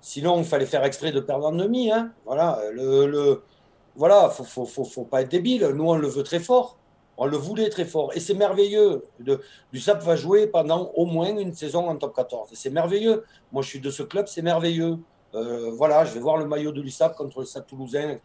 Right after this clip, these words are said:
C'est merveilleux. C'est pas une finalité. On veut y rester. On veut que ça dure, hein. Euh, on sait tous les sacrifices qu'il faut faire. Mais il faut rien regretter. C'est merveilleux de représenter son club,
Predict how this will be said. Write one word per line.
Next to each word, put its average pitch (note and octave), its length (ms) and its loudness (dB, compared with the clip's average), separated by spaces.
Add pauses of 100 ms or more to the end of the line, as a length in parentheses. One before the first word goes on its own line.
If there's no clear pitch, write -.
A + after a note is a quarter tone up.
(200)
C'est F3+ 180 -4
merveilleux. D#3+ 500 0
C'est - 160 -10
pas F3 140 0
une G3+ 80 -4
finalité. E3 720 -4 (300)
On A2+ 140 -4
veut F#3+ 160 4
y - 20 6
rester. E3 520 -4 (200)
On B2 80 -8
veut E3 140 -4
que - 60 -8
ça D3 120 2
dure, A2 300 -4
hein. A3+ 160 -10 (340)
Euh, C3 200 2
on D3 120 -4
sait G#3 200 -4
tous G3 120 -12
les F3 80 -2
sacrifices E3+ 520 -6
qu'il - 120 -20
faut D3 140 -6
faire. A2+ 260 -4 (400)
Mais A#2+ 80 -8
il A#2 60 -10
faut C#3+ 100 -2
rien C3+ 200 -4
regretter. A3+ 560 -2
C'est - 160 -10
merveilleux G3+ 580 2
de B2 120 -8
représenter C#3 720 -6
son C#3 180 -8
club, F3 400 0